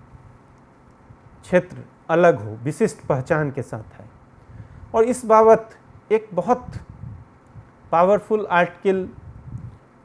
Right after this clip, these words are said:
हम हॉब्सबॉम का पाते हैं, जहाँ वे from social history to history of society की बात करते हैं।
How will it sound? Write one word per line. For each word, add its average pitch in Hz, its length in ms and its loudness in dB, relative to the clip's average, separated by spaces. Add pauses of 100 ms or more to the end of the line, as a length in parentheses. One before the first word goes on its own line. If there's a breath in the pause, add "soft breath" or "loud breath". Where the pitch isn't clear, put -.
(380)
हम 170 280 -6 (1500)
हॉब्सबॉम 170 640 2
का 160 260 0 (420)
पाते 147 300 0
हैं, 185 160 -2
जहाँ 175 280 0
वे 208 420 0 (440)
from 185 180 -2
social 185 400 2
history 196 460 -2 (120)
to 202 100 -2
history 180 420 -4
of - 20 -6
society 160 640 -2 (920)
की 160 80 -6
बात 139 320 0
करते 127 300 -10
हैं। 104 180 -18